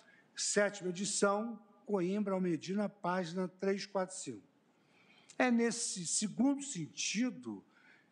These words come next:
que parece se colocar a norma impugnada, ao concretizar, mediante interposício legislatórios,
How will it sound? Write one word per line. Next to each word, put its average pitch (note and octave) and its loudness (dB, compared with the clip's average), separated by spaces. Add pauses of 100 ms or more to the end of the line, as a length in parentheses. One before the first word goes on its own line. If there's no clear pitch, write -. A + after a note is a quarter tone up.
(140)
que G#3 2
parece E3 -2
se - -10
colocar G3 0
a G3+ 0
norma G3 0
impugnada, G3 -2
ao D#3+ 0
concretizar, G3 0
mediante E3 -2 (280)
interposício F3+ 0
legislatórios, D#3 -2